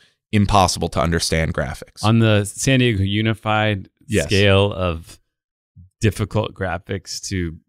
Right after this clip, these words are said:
Speaker 2: comprehend, is it a ten?
Speaker 1: I, it,
Speaker 2: One?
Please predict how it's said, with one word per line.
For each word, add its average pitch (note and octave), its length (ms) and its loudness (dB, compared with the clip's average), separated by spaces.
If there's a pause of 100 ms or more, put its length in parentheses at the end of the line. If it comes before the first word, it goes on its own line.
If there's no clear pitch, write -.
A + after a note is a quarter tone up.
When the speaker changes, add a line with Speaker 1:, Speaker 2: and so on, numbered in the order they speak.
(280)
Speaker 2:
comprehend, F#2+ 800 -2
is F#2 180 -4
it F2 120 -6
a D#2+ 220 -4 (200)
ten? C3 380 2 (800)
Speaker 1:
I, - 100 -8
it, A2 300 4
Speaker 2:
One? F#2+ 140 2